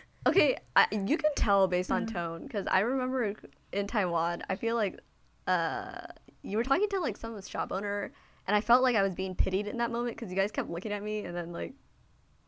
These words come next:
Speaker 1: I don't know, Stefan later on said, like, that, that, um,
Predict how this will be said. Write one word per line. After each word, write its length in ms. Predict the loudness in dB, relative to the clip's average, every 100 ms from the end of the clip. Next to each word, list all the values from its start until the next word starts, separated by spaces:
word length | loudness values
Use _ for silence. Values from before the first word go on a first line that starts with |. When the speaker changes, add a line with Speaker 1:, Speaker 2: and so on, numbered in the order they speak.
| _ _ _ -20 -20 -16 2
Speaker 1:
I 80 | 6
don't 100 | 6
know, 160 | 6 2
Stefan 560 | -4 -4 0 2 2
later 200 | 4 4
on 200 | 4 2
said, 220 | 2 0 0
like, 340 | -2 -4 -10 -16 -2
that, 240 | 0 0 -8 _ -18 -4
that, 320 | 0 0 0
um, 400 | -2 -4 -6 -12